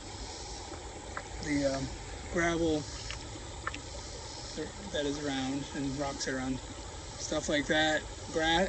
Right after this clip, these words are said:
glass is probably ninety-nine percent of the time I, I poke something with a stick. And on those very, very rare occasions,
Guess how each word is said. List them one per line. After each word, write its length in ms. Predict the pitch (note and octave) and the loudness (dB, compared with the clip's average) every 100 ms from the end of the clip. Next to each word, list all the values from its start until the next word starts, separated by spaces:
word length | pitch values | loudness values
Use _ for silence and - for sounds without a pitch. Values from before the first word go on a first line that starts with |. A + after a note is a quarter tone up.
| - | 4
glass 440 | E3 F3+ F#3 - | 8 10 10 8
is 280 | D3 C#3 - - - - - - - - - - - - - - | 6 4 0 -4 -8 -8 -8 -8 -6 -6 -6 -8 -8 -8 -10 -4
probably 400 | - D#3 D#3 D3+ C#3 - - - - - - - - - - - - - - - - - - - | 2 4 6 4 2 -6 -8 -8 -8 -8 -8 -8 -8 -8 -8 -6 -6 -6 -8 -8 -6 -6 -6 -2
ninety-nine 580 | F#3 F3 F#3 F3+ F3+ F3 | 4 8 10 10 10 8
percent 360 | D3+ F3 - F3+ | 4 2 6 6
of 100 | E3+ | 6
the 80 | E3 | 4
time 380 | - E3 D#3 D#3 | 4 4 6 6
I, 240 | D3+ D3+ - - - - - - - - - - - | 4 4 0 -6 -8 -10 -8 -8 -6 -6 -8 -8 -6
I 40 | - | 0
poke 260 | - E3+ | 6 6
something 320 | - F3+ - E3+ | 8 4 4 2
with 160 | D#3+ | 0
a 60 | E3 | 0
stick. 380 | - F3 D#3 C#3 - - - - - - - - - - - - - - - - - - - - - | 2 4 4 2 -4 -10 -10 -12 -12 -12 -12 -10 -10 -10 -10 -10 -10 -10 -12 -10 -10 -10 -10 -10 -2
And 120 | D#3 | 0
on 220 | D#3+ E3 E3 | 4 6 8
those 300 | D#3+ D#3+ D3 | 8 8 6
very, 680 | D3+ E3+ C4 C4 B3 A3+ | -2 12 12 12 12 10
very 460 | G#3+ G3+ G#3+ G#3 F#3+ | 8 10 12 12 12
rare 300 | F#3 F#3 F3 | 12 12 10
occasions, 800 | E3 E3 D#3 D3 D3 D3 - | 8 6 6 6 2 2 -2